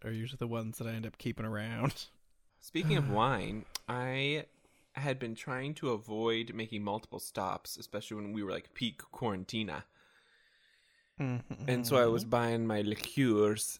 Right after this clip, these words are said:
Speaker 2: at the grocery store instead of, like, exiting and then going to the liquor store and then
Speaker 1: <sighs>
Speaker 2: all this stuff.
Speaker 1: Yeah. Shit wine, isn't it?
Speaker 2: Uh, there were a couple that were, weren't bad, but in my effort to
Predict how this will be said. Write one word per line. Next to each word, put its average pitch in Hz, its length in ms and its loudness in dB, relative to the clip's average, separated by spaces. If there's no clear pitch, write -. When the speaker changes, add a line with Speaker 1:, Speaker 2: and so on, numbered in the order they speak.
Speaker 2:
at 123 280 4
the 107 460 2
grocery 113 320 -2
store 139 400 -2
instead 123 320 -4
of, 110 140 -4
like, 104 340 0
exiting 110 760 -2
and 107 180 -8
then 107 220 -6
going 104 320 -6
to 113 80 -8
the 117 500 -4
liquor 113 240 -4
store 98 760 -2
and 98 160 -8
then 143 240 4
Speaker 1:
<sighs> - 140 -8
Speaker 2:
all 104 100 -4
this 101 160 -4
stuff. 107 320 0
Speaker 1:
Yeah. 120 100 -6
Shit - 340 0
wine, 113 320 2
isn't 120 240 -2
it? 127 140 -4
Speaker 2:
Uh, 123 280 2
there 254 100 4
were 359 140 2
a 392 40 -2
couple 143 340 0
that 113 200 2
were, 104 260 0
weren't 107 260 -4
bad, - 320 -8
but 101 320 -2
in 117 140 -4
my 107 120 -2
effort - 460 -4
to 104 600 -4